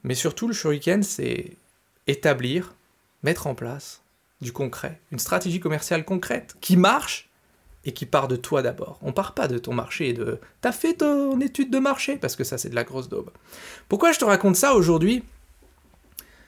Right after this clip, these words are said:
Parce que t'as sans doute déjà pensé, tu t'es déjà sans doute dit, peut-être que tes pitchs étaient, euh,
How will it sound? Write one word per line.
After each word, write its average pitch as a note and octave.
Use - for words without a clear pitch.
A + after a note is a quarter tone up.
Parce -
que D#3
t'as B2+
sans F3+
doute C4
déjà C#3
pensé, -
tu -
t'es A#2+
déjà A#2
sans C3+
doute B2
dit, F#3+
peut-être F4
que G3
tes D3+
pitchs C4
étaient, F3+
euh, A#2